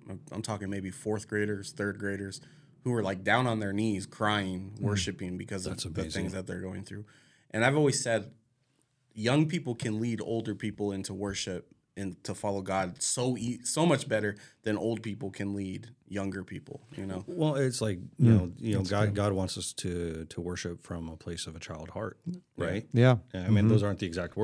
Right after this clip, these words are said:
Speaker 2: words,
Speaker 3: but no,
Speaker 2: but
Speaker 3: no, that's, yeah, that's
Speaker 2: so
Speaker 3: good.
Speaker 2: I think for us in our worldly ways of being old, you know, we see that child love for, for God, and it's, it reminds us how we're supposed to be.
Speaker 3: Goes back to First Corinthians thirteen.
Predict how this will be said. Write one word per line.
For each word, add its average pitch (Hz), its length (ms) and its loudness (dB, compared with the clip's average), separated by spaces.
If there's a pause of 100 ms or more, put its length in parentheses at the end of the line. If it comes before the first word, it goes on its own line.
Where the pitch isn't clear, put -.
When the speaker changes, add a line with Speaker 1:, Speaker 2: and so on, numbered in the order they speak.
(180)
Speaker 2:
words, 120 80 8
Speaker 3:
but 131 100 6
no, 139 160 12
Speaker 2:
but 160 60 12
Speaker 3:
no, 131 160 12
that's, - 300 6
yeah, 113 80 10
that's 120 120 10
Speaker 2:
so 110 120 8
Speaker 3:
good. 120 260 8
Speaker 2:
I 101 100 0
think 101 240 0
for 98 640 0
us 95 300 0
in 92 100 0
our 87 480 -2
worldly 90 960 -4 (540)
ways 92 640 -2
of 85 200 -8
being 87 300 -6
old, 92 560 -4 (580)
you 101 100 -2
know, 95 60 -2
we 107 140 0
see 117 180 -2
that 92 200 -4
child 92 420 -4
love 92 400 -2
for, 80 420 -10
for - 220 -14
God, 90 380 -4
and 80 100 -12
it's, - 400 -10 (100)
it 92 140 -4
reminds 87 600 -2
us - 400 -8 (340)
how 82 200 -14
we're 80 180 -10
supposed - 340 -8
to - 60 -8 (160)
be. - 80 -20 (220)
Speaker 3:
Goes 120 180 12
back 117 220 10
to 110 80 4
First - 280 6
Corinthians 107 540 4
thirteen. 104 480 4